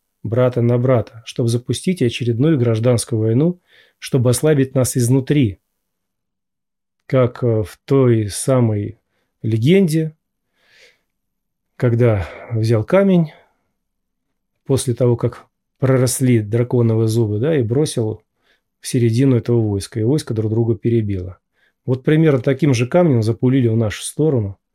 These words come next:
и он попал в середину, в сердце нашего рода, нашего народа. Поэтому чувство справедливости, оно может играть и плохую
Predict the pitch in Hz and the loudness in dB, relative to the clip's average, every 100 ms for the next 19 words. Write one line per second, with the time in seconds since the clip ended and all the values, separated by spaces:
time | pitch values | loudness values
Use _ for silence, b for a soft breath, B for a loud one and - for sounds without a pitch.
0 | _ _ _ 120 117 147 123 113 131 127 | _ _ _ -6 -4 -2 -2 0 0 0
1 | 120 _ _ _ _ - - 117 110 123 | -4 _ _ _ _ -20 -4 -2 0 0
2 | 131 104 92 _ _ _ - 127 117 - | 0 -2 -8 _ _ _ -6 -6 -6 -8
3 | 107 104 - 101 98 - _ _ _ _ | -6 -6 -8 -10 -12 -16 _ _ _ _
4 | - 117 113 104 98 95 _ _ _ - | -6 -2 -2 -2 -6 -10 _ _ _ -10
5 | 104 92 - 107 110 110 101 95 104 _ | -8 -8 -8 -6 -4 -4 -6 -10 -14 _
6 | _ b b b b b b b _ _ | _ b b b b b b b _ _
7 | _ _ - 185 185 175 165 147 - _ | _ _ 0 2 4 6 6 2 -2 _
8 | _ _ _ _ _ _ - 170 175 - | _ _ _ _ _ _ -2 0 0 0
9 | 139 - 147 165 165 196 196 127 - 98 | -2 0 2 2 4 2 4 2 -2 -8
10 | 92 _ _ _ _ 123 131 160 156 131 | -10 _ _ _ _ 0 2 4 2 0
11 | 131 135 143 147 - - 127 147 - - | -2 0 2 0 -2 -8 0 0 0 2
12 | 175 127 101 | 4 4 0